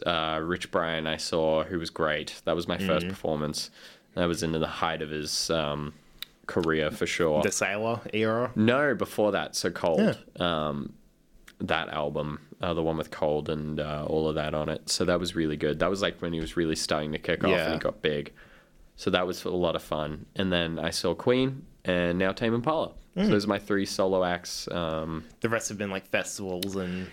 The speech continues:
Speaker 1: Yeah.
Speaker 2: just really small.
Speaker 1: Yeah, well, I've seen, like, Angus and Julia Stone at a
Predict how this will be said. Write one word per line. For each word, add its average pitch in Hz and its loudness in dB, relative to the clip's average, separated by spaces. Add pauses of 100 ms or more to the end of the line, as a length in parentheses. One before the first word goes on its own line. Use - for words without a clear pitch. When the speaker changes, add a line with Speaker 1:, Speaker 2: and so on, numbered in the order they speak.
(120)
Speaker 1:
Yeah. 113 6
Speaker 2:
just - -2
really 98 0
small. 92 -2
Speaker 1:
Yeah, 90 4
well, 87 0
I've 92 0
seen, 135 0
like, 104 0
Angus 87 0
and 90 -4
Julia 82 2
Stone 78 2
at 71 -2
a 71 -8